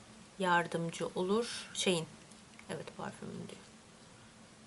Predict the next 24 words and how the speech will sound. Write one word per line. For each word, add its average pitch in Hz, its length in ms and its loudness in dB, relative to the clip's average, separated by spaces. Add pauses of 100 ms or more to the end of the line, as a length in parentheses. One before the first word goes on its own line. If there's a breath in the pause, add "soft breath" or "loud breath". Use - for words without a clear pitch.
(400)
Ha, 170 160 4
ayrıca 175 340 6
bir - 60 0
de 180 60 0
herhalde 165 280 4
parfümü 156 680 -2
var. - 220 -6 (220)
Bilmiyorum. 165 520 2 (380 loud breath)
E, 185 180 8
duş 220 160 6
jeliyle 196 320 12
aynı 170 300 10
koku 170 360 4
bu. 214 180 10
Bendeki 165 800 8
işte 180 280 4
leke 185 260 6
bırakmaz, 180 440 6
yapışkanlık 170 600 -2
izi - 280 -8
bırakmaz 185 420 -4 (120)
falan 196 240 0
filan. 190 240 6 (420 loud breath)
Roll-on 208 380 12